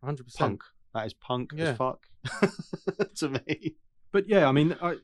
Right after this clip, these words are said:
Speaker 3: I, I think it's, um, I, I think that's really, really important, and it's, it's an album that I will probably go and revisit,
Speaker 2: Hmm.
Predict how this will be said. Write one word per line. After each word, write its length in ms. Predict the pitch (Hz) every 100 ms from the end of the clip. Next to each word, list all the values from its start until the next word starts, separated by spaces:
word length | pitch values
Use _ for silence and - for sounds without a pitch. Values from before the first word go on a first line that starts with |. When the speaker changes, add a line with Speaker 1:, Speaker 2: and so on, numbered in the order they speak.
| -
Speaker 3:
I, 100 | 170 143
I 40 |
think 240 | 156 160 -
it's, 220 | 113 -
um, 300 | 127 120 117 _ -
I, 100 | 135
I 60 | 120
think 160 | 139
that's 160 | 131 -
really, 160 | 120
really 140 | 120 117
important, 500 | 117 127 123 110 - 147
and 260 | 139 131 -
it's, 160 | 156
it's 180 | 175 -
an 80 | 160
album 260 | 165 135 120
that 180 | 117 -
I 220 | 135 120 120 -
will 140 | 131
probably 360 | - 123 120 117 - _
go 100 | -
and 220 | 120 117 - 135
revisit, 540 | 120 120 123 113 - _ - - -
Speaker 2:
Hmm. 200 | 120 101